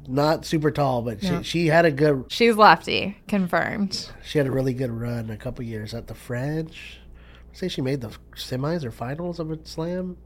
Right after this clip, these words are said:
Speaker 3: She's ranked
Speaker 1: Something.
Speaker 3: sixty right now,
Speaker 2: I feel like
Speaker 3: so.
Speaker 2: you see her
Speaker 1: Yeah.
Speaker 2: throughout the
Speaker 1: She
Speaker 2: year.
Speaker 1: was up in, like,
Speaker 2: Yeah.
Speaker 1: close to the twenties, I think.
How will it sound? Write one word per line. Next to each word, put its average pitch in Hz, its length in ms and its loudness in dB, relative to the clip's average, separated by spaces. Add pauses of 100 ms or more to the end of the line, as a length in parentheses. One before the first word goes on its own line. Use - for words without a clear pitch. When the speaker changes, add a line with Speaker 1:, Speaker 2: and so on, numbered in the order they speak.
Speaker 3:
She's 214 180 0
ranked 214 240 6
Speaker 1:
Something. 226 200 4
Speaker 3:
sixty 214 220 8
right 180 180 8
now, 170 240 4
Speaker 2:
I 233 40 4
feel 311 120 4
like 285 120 6
Speaker 3:
so. 247 60 6
Speaker 2:
you 214 80 8
see 214 200 2
her 185 220 2 (2000)
Speaker 1:
Yeah. 107 160 -10
Speaker 2:
throughout 175 300 2
the 180 60 2
Speaker 1:
She 170 80 6
Speaker 2:
year. 147 100 10
Speaker 1:
was 147 220 10
up 123 200 0
in, 113 120 -2
like, 107 200 -6
Speaker 2:
Yeah. 202 120 -2
Speaker 1:
close 131 200 2
to 123 80 -6
the 113 100 -6
twenties, 110 440 -8
I 107 60 -10
think. 110 440 -10